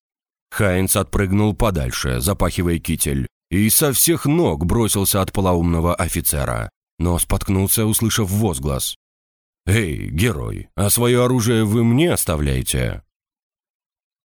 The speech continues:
Тем же вечером, незадолго до отбоя, Хайнц почувствовал себя плохо. Он ни на чём не мог сосредоточиться, навалилась вялость,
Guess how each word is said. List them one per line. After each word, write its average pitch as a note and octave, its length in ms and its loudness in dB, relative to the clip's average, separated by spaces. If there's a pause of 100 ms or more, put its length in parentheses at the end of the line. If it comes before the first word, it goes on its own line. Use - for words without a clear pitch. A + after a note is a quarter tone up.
(120)
Тем C3+ 260 2
же A#2 120 2
вечером, A#2 720 2
незадолго G2+ 680 2
до F2 160 0
отбоя, D#2+ 640 0 (120)
Хайнц G2 340 -2
почувствовал G2+ 800 0
себя D#2+ 260 0
плохо. A1 640 -6 (480)
Он A#2+ 240 2
ни C3+ 100 4
на D3 200 2
чём C#3+ 280 2
не D3+ 100 2
мог A#2+ 220 0
сосредоточиться, F2 1040 -2 (160)
навалилась F#2 540 2
вялость, F2+ 640 0